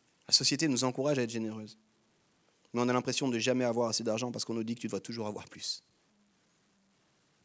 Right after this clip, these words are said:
On vit dans une drôle d'histoire, si on connaît pas la grande histoire.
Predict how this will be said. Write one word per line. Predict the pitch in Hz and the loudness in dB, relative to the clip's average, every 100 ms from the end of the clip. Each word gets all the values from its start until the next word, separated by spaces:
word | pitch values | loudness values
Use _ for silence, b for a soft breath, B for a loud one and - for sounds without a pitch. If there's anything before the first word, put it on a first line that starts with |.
| _ _ _ _ _ _ _ _ _ _ _ _ _ _ _ - _ _ - | _ _ _ _ _ _ _ _ _ _ _ _ _ _ _ -20 _ _ -8
On | |
vit | 110 | -2
dans | 120 107 | -2 0
une | 107 | -2
drôle | 101 113 | -4 -8
d'histoire, | 110 - - - _ _ _ _ _ - | -10 -10 -12 -16 _ _ _ _ _ -14
si | - 104 | -10 -8
on | |
connaît | 104 104 | -6 -6
pas | 110 104 | -4 -4
la | |
grande | 101 104 | -6 -8
histoire. | 98 - 107 - | -8 -12 -12 -18